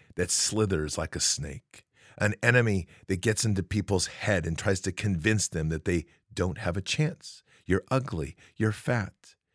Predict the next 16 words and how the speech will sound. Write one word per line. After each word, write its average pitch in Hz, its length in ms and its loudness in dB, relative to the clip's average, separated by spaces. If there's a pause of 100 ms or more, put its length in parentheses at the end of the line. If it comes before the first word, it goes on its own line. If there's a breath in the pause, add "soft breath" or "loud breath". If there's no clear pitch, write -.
You're 107 160 4
incapable. 120 840 -2 (1300 soft breath)
You're 110 140 4
not 117 240 2
going 110 160 2
to - 80 0
ever 117 200 4
find 110 360 0
the 113 60 0
love 107 220 2
in 117 120 4
your 107 100 2
life 101 300 0
that - 220 -2
you 117 60 0
want. 104 300 -4